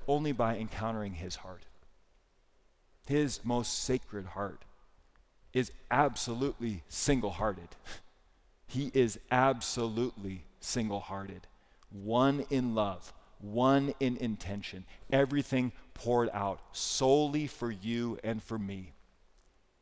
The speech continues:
And that's who we get to receive in the Eucharist. Jesus, the one who heals our vision, the one who renews our hearts. So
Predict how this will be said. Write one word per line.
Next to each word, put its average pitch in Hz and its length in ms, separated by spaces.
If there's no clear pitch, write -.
And 113 120
that's 120 180
who 131 100
we 127 120
get 123 160
to 117 80
receive 104 400
in 98 80
the 95 40
Eucharist. 92 640
Jesus, 117 540
the 107 60
one 107 120
who 98 60
heals 135 800
our 95 180
vision, 135 480
the 104 80
one 107 220
who 104 180
renews 123 680
our 107 200
hearts. - 600
So - 60